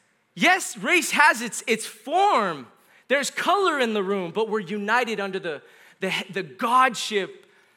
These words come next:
under the cornerstone of Christ. Here are some examples,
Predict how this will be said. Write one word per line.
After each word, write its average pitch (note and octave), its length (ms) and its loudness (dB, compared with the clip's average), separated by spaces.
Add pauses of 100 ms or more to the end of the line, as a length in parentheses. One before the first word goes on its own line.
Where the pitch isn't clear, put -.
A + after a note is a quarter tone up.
(200)
under A#3 220 2
the G#3+ 80 2
cornerstone A3+ 880 -2
of E3+ 100 -12
Christ. - 640 -8 (1120)
Here C4+ 200 2
are C4 60 2
some B3 220 -2
examples, F#3+ 720 -6